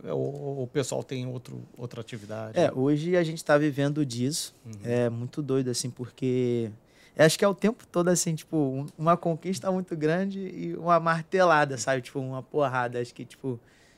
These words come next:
Speaker 2: é, então, acho que o, um, um moleque, assim, que é o Clique, o João, ele, assim, assim que ele tava iniciando de-, no mundo da fotografia, mano, faz foto e tal, Click by Cria,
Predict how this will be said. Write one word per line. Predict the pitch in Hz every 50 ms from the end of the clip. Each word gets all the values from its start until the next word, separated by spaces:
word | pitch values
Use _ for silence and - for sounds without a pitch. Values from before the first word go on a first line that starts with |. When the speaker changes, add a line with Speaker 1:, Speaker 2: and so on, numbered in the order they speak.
| _ _ _ _ -
Speaker 2:
é, | 127 131 131 131 127 127 123 123 120 123 123
então, | 123 - - 131 131 135 143 139 139 139 135 135 131 131
acho | 131 135 131 -
que | - 147 143
o, | 143 147 151 - 151
um, | 143
um | 151 151 147 147 143 143 143 147 147
moleque, | 147 147 143 135 131 -
assim, | 143 135 - 143
que | - -
é | 135 135
o | 139
Clique, | - _ - 147 139 127 - - 127
o |
João, | 123 120 139 139 135 123 117 113 - _ _ - _ _ - - - - _ _ _ _ -
ele, | - 127 131 127 127 131 139 139 135 135 135 131 131 127 127 123 123 123 127 123 120 120 117 113 113 - - - -
assim, | - 135 127 - - 160 - -
assim | 131 127 - - 143
que | - 165
ele | 156
tava | - 165 160 156 165
iniciando | 160 156 151 - - 147 139 151 165 165 151
de-, | 135 139 -
no | 151 139 139
mundo | 139 139 139 143
da | 143 139
fotografia, | 139 - 135 - 147 139 139 139 131 - - - 135 135 131 120
mano, | 127 131 131 131 127 - _ _
faz | - - 127 123
foto | - - - 131 127 127 -
e | _
tal, | - 123 120 123 123
Click | _ - - 135 - -
by | 135 127 127
Cria, | - _ - 123 127 139 147 147